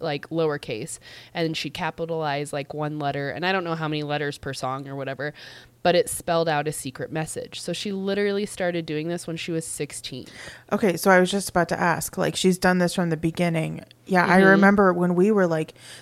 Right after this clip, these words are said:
Speaker 2: so the very first time I heard a Taylor Swift song, it's funny I remember this.
Speaker 1: Mm-hmm.
Speaker 2: Um, I was, my brother was in, um, he was finishing up boot camp, and he was in
Speaker 1: Mm-hmm.
Speaker 2: Oklahoma, and we were at a hotel and we were talking about it. And I feel like,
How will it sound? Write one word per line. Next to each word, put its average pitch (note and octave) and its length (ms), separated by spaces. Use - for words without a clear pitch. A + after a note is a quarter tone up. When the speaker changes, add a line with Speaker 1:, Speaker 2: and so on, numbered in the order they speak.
Speaker 2:
so F#3 400
the F3+ 140
very F3 200
first G3 220
time F#3+ 140
I E3 100
heard E3 180
a D#3+ 80
Taylor D#3 300
Swift E3 260
song, C3 400
it's E3+ 160
funny F3+ 240
I E3 60
remember D3 460
this. - 300
Speaker 1:
Mm-hmm. F#3 100
Speaker 2:
Um, D3+ 360
I F#3 140
was, E3 200
my F3 120
brother F3 340
was D#3+ 260
in, D#3+ 600
um, E3 240
he E3+ 80
was D#3 160
finishing D#3 460
up D3+ 260
boot F#3 160
camp, E3 360
and F3+ 120
he E3+ 80
was E3 120
in E3+ 60
Speaker 1:
Mm-hmm. F3 80
Speaker 2:
Oklahoma, E3+ 580
and F3 100
we F3 100
were F3 100
at E3 160
a F3 60
hotel F3 400
and D#3+ 160
we E3 100
were D#3 140
talking E3 360
about D3+ 280
it. C#3+ 200
And E3+ 120
I F3+ 80
feel F#3+ 200
like, F3+ 280